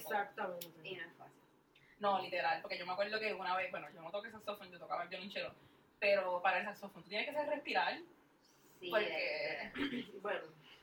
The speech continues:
Speaker 2: sí, la respiración, la embocadura, obviamente la técnica de, de, de las posiciones y todo, es un montón, pero cuando tú estás seis años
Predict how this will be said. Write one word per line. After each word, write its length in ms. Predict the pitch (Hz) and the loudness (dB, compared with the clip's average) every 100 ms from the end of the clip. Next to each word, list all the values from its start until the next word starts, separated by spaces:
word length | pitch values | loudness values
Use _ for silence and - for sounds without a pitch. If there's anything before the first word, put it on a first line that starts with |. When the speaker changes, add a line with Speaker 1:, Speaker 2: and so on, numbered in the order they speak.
| - | -8
Speaker 2:
sí, 160 | 220 247 | -2 2
la 140 | 269 | 4
respiración, 520 | 254 254 294 285 240 247 | 4 4 4 4 2 2
la 60 | 269 | 2
embocadura, 1120 | 254 233 208 202 233 254 226 202 185 180 180 | 2 4 4 4 0 2 6 6 4 2 -4
obviamente 400 | 190 190 208 226 | -6 -8 -8 -2
la 140 | 220 202 | 0 0
técnica 500 | 196 220 202 190 185 | -4 -10 -6 -2 -2
de, 360 | 175 170 170 - | -2 -4 -6 -8
de, 440 | - - - - - | -8 -8 -8 -12 -12
de 100 | - | -16
las 80 | - | -16
posiciones 580 | - - - 175 208 | -20 -18 -12 -10 -10
y 40 | 196 | -6
todo, 200 | 196 208 | -2 0
es 120 | 202 226 | 0 -4
un 120 | 247 262 | -6 -6
montón, 420 | 277 240 247 294 | -6 -4 -4 -2
pero 300 | 247 220 208 | 0 0 0
cuando 240 | 202 208 | -4 -6
tú 100 | 196 - | -12 -14
estás 220 | - 220 | -8 -6
seis 180 | 262 262 | -4 -6
años 340 | 254 262 254 | -4 -6 -8